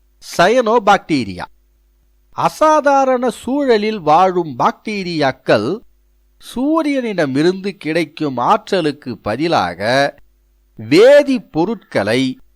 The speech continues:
அதாவது அமோனியா, ஹைட்ரஜன் சல்பைடு போன்ற வேதிப்பொருட்களை பயன்படுத்தி உணவை தயாரிக்கின்றன. இச்செயல்முறை வேதி தற்சார்பு உணவூட்டம்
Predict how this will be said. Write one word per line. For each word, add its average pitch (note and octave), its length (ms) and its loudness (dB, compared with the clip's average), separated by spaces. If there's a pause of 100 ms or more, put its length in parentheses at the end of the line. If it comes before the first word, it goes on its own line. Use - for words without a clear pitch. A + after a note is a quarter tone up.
(120)
அதாவது E3 760 2 (260)
அமோனியா, E3+ 800 2 (760)
ஹைட்ரஜன் F#3 580 2 (120)
சல்பைடு E3+ 520 0
போன்ற B2 600 -2 (400)
வேதிப்பொருட்களை G#3+ 1040 0
பயன்படுத்தி C3+ 960 -2 (120)
உணவை A3 360 2
தயாரிக்கின்றன. E3+ 760 0 (880)
இச்செயல்முறை F#3+ 1120 0 (680)
வேதி A#3+ 640 4
தற்சார்பு E3+ 960 -2
உணவூட்டம் D3+ 720 0